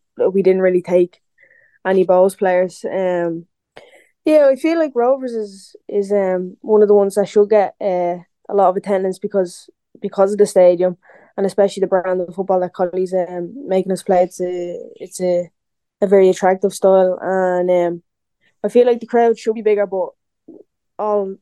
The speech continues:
all equalness, um, on the crowd that is going. It's brilliant to see them there,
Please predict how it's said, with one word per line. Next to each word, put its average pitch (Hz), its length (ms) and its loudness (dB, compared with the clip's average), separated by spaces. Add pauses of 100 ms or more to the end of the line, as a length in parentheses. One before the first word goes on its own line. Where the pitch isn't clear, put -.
(140)
all 202 200 -6
equalness, 190 520 -4
um, 180 460 0 (240)
on 190 120 -4
the 185 60 -4
crowd 185 280 2
that 180 100 4
is 180 180 0
going. 180 300 0
It's 185 140 -12
brilliant 185 320 0
to - 40 -20
see 190 160 0
them 180 220 0
there, 185 260 2